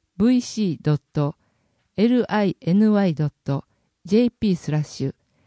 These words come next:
二八三八二七。コールセンター、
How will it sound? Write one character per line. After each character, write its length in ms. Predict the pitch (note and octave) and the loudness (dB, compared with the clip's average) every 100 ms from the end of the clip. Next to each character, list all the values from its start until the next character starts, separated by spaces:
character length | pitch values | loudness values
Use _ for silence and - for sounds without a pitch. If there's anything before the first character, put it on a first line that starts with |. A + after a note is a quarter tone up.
| _ _ _ - | _ _ _ -2
二 260 | G#3+ B3 A#3 | 2 2 2
八 280 | A3+ A3 | -2 -4
三 340 | - - E3 C#3+ _ _ _ | -8 -4 -4 -6 _ _ _
八 360 | _ F3+ - A#3+ | _ -6 0 2
二 240 | A3+ G3 | 2 2
七。 320 | D3+ D#3 B2+ - _ _ _ _ _ _ _ _ _ _ _ - | 0 -2 -4 -8 _ _ _ _ _ _ _ _ _ _ _ -2
コ 200 | B3 B3+ | 0 2
ー 20 | |
ル 100 | A#3+ | 0
セ 220 | - A3+ | -2 -2
ン 80 | G3 | -2
タ 160 | - | -4
ー、 180 | D3+ C3 | -6 -6